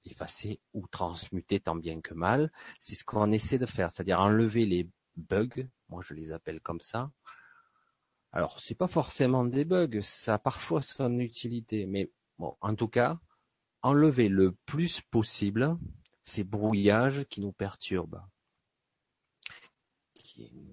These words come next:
distordent la, la vision, la perception que nous avons. Car si j'ai une mauvaise perception, je fais de mauvais choix. Évidemment. Toutes les influences sont incroyables. C'est pour ça que j'ai dit la liberté.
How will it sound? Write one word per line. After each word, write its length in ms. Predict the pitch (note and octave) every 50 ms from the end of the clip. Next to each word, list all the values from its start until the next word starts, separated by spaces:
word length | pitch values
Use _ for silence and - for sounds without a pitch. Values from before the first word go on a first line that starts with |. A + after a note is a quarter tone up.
| - _
distordent 460 | - - - - - - F#2+ F2+ F2 E2+
la, 160 | F2 F2 E2 -
la 160 | - - F2+
vision, 440 | F2 G2 G#2 A2+ B2+ D3+ F3 D3+ A2
la 200 | F#2 F2+ F2 F2+
perception 580 | - - F#2+ - - G#2 - - - - C#3+ C#3+
que 120 | - A2+
nous 180 | G2+ G2+ G2 A#2+
avons. 320 | C3+ A2+ G2+ F#2+ F#2 G2 - _ - - - - - - _ _
Car 200 | - G#2+ F#2 -
si 180 | - - - C#3+
j'ai 160 | A2+ A#2 A2+
une 80 | G#2
mauvaise 300 | G2 F#2+ F2 F2+ F2 -
perception, 600 | - - E2+ - - - F2 - - - C#3 D#3 F3+
je 120 | D#3 B2+ G#2+
fais 160 | - - B2+
de 80 | C3+
mauvais 260 | C3 C3 B2+ B2 C3 B2+
choix. 360 | - - - A2 G2+ G2+ - _ _ _ _ _ _ _ _ _ _ _ _ _ _ _ _ _ _ _ _ _ _ _ _ _ _ -
Évidemment. 600 | F2 E2+ F2 E2+ G2 G2+ F#2+ F2+ F2 F2+ F#2+ G#2+ - - - _ _
Toutes 260 | - G3+ G3 - -
les 280 | E3+ D#3+ D3 B2 A#2+ D3
influences 720 | E3 E3+ - - - - B2+ C3 C3+ D3+ E3+ F3 - -
sont 380 | - - - - D3+ D#3+ D3 - _ _ _ _ _ _
incroyables. 800 | - D#3 D#3 C#3 - - - A2+ G2 F2 D#2+ - - - C#2+ - - - _ _ _ _ _ _ _ _ _ _ _ _ _ _ _ _
C'est 340 | _ _ _ _ _ _
pour 100 | - A#2+
ça 120 | - - F#3+
que 60 | C#3+
j'ai 100 | A#2+ A2+
dit 120 | A2+ A#2
la 120 | A#2 A2 G#2
liberté. 640 | G#2+ A2+ G#2+ A2+ A2 G#2 G2+ G2+ - - D3 E3 F#3+